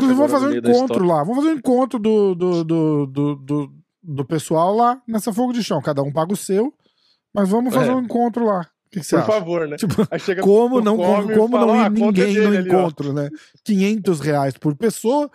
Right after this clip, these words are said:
Speaker 1: <laughs> Galera, o encontro do fim de ano vai ser lá, hein? <laughs>
Speaker 2: Não, porra, se você falar que vai fazer no <coughs> McDonald's, aí, aí vai juntar a galera e aí não vai ter nem onde enfiar a gente, né?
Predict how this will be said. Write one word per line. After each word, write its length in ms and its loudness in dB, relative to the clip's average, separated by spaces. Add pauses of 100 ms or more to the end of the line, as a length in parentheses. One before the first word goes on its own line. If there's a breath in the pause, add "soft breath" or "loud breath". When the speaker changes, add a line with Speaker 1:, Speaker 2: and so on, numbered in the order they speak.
(200 loud breath)
Speaker 1:
<laughs> 920 -8 (460 loud breath)
Galera, 240 2
o 80 2
encontro 360 0
do 120 -2
fim 160 0
de 140 2
ano 200 2
vai 80 2
ser 160 -4
lá, 340 2
hein? 100 0
<laughs> 800 -12 (1300)
Speaker 2:
Não, 200 -6
porra, 240 -8
se 280 -16
você 140 -6
falar 160 -2
que 80 -4
vai 80 -2
fazer 300 -4
no 80 0
<coughs> 120 -4
McDonald's, 600 -4
aí, 240 -2 (140)
aí 160 -2
vai 160 -4
juntar 680 -4
a 20 -10
galera 840 -6
e 160 -6
aí 220 -4
não 80 -10
vai 100 -6
ter 100 -10
nem 80 -6
onde 160 -8
enfiar 200 -8
a 40 -6
gente, 300 -8
né? 100 -10